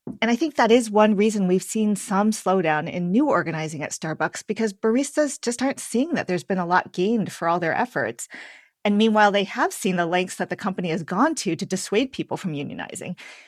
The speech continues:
We've seen baristas get fired, stores have been closed,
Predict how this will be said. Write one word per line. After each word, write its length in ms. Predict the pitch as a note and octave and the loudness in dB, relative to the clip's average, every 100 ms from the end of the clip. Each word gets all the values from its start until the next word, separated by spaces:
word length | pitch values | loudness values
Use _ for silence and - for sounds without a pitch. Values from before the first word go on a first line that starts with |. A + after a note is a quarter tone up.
| - | -2
We've 120 | F#3 | -2
seen 200 | F#3 F3+ | 0 -2
baristas 420 | D#3 D#3+ - E3+ - | -2 -2 -4 -6 -8
get 140 | - | -12
fired, 500 | - C4 B3+ A#3+ A#3 | -2 0 4 4 2
stores 400 | - E3+ F#3 G3+ | -2 -4 -2 0
have 140 | A3 | 0
been 100 | G#3+ | -2
closed, 480 | G#3 G3 F#3+ G3 F#3+ | 0 0 2 2 -2